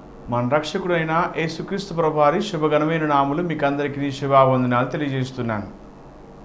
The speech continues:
ప్రియ స్నేహితులారా, ఇక మంచి సమయంలో దేవుని యొక్క వాక్య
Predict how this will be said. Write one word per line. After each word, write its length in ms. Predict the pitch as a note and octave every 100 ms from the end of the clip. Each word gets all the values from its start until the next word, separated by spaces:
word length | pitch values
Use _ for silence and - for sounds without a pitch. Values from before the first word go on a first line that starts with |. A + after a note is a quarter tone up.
| - -
ప్రియ 140 | A#2+ C3
స్నేహితులారా, 640 | C3 C3+ C#3+ D3 C#3+ E3+
ఇక 180 | G3 D3
మంచి 340 | C#3 C#3 C3+
సమయంలో 680 | C3 C3+ C3+ C3 B2+ A#2 G#2 - - - - - A#2+
దేవుని 300 | C#3+ D#3 E3
యొక్క 460 | D#3 D#3 D3+ C#3+
వాక్య 640 | C3 C#3 C#3+ C#3 C#3 C3+